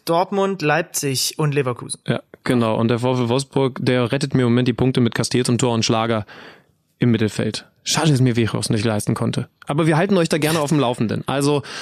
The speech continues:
Speaker 2: du aus dem fernen China, ich hoffe, dass die App da nicht geblockt ist, aber hat ja heute auch alles super funktioniert. Insofern können wir uns da auf weitere Folgen freuen. Ähm,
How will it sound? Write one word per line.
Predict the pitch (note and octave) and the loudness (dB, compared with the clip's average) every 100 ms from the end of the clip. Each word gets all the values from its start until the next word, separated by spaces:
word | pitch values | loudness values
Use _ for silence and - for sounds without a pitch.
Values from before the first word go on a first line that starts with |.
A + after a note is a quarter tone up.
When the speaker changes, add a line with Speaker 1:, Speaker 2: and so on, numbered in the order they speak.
| - | 0
Speaker 2:
du | D#3+ | 2
aus | F#3+ | 2
dem | E3+ D#3+ | 0 0
fernen | D#3 D#3 | 0 0
China, | D3 E3 F#3 G3+ - | 2 2 2 0 0
ich | C#3+ | 0
hoffe, | D#3 D#3 D3 | 2 2 2
dass | C3 C#3+ | 2 0
die | C#3+ C3 - | 2 0 -2
App | F3 E3+ | -4 -2
da | D#3 | 0
nicht | D3 D#3 | 2 0
geblockt | C3 C3 D3+ | 0 0 0
ist, | G3 F#3+ D3+ | 0 0 -2
aber | C3+ C#3+ C#3 C3 | 0 0 0 0
hat | C#3+ | 0
ja | D3+ | 2
heute | D3 E3 | 2 2
auch | F3 | 2
alles | C#3 | 2
super | A#2 A#2 | 0 0
funktioniert. | A2 A2 A#2 A2+ | -2 0 0 2
Insofern | A#2 C3+ D3+ | 0 0 0
können | C#3 D3 | 0 2
wir | C3+ | 0
uns | C3 | 0
da | C3+ C3 | -2 -2
auf | A#2+ | -2
weitere | C3 D3 C3+ | -2 0 -2
Folgen | C#3 C3 B2 A2+ - - - - | 0 0 0 -2 -8 -12 -12 -12
freuen. | - - E3 G#3 C4+ - - - - - | -6 0 2 2 0 -4 -18 -18 -14 -4
Ähm, | D3+ D#3 D3+ | 0 2 2